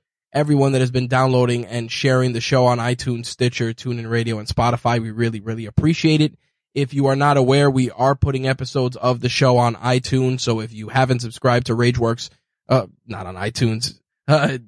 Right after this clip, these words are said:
correction, YouTube, we are putting episodes of Toys and Tech of the Trade on YouTube. So by all means, if you haven't subscribed to Rageworks on YouTube, and you'll be able to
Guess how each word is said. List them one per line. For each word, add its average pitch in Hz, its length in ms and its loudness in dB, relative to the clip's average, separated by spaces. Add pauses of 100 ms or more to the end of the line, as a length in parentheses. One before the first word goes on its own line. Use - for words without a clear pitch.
(100)
correction, 135 680 0
YouTube, 135 480 2
we 131 120 -4
are 139 140 2
putting 143 240 -4
episodes 131 460 -4
of 117 100 -18
Toys 127 240 -2
and 117 120 -14
Tech 120 180 -4
of 120 80 -8
the 117 60 -10
Trade 120 340 -2
on 135 240 0
YouTube. 127 500 0
So 120 280 -2 (360)
by 127 140 2
all 131 160 2
means, 131 300 -2
if 120 120 -12
you 117 80 -12
haven't 135 360 0
subscribed 123 440 -2
to 123 80 0
Rageworks 120 580 0
on 123 300 2
YouTube, 135 460 2
and 120 100 -2
you'll 120 100 -6
be 120 160 -2
able 117 180 -8
to 120 280 -8